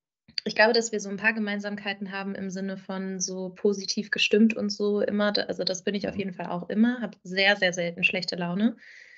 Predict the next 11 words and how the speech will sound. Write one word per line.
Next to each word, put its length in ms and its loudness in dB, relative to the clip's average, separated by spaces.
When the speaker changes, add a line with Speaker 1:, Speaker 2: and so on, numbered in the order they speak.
Speaker 2:
Mhm. 80 -2
Speaker 1:
Ähm, 420 0
aber 280 6
ich 100 -4
zeig's 320 2
nicht 160 -2
so 80 0
extrem 420 -4
nach 140 0
außen. 540 -4
<laughs> 240 4